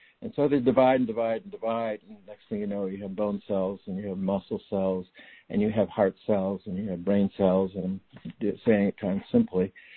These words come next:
And somehow the, these cells, and there's billions of them,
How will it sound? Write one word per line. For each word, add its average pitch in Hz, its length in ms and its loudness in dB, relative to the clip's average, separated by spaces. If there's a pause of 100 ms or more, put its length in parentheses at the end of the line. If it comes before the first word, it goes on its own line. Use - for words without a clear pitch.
(260)
And 131 260 8 (320)
somehow 160 520 4
the, 117 240 -2 (400)
these 123 160 -2 (120)
cells, 180 400 -2
and 101 140 -8
there's 104 160 -10 (100)
billions 151 400 -2
of 87 180 -10
them, 90 140 -10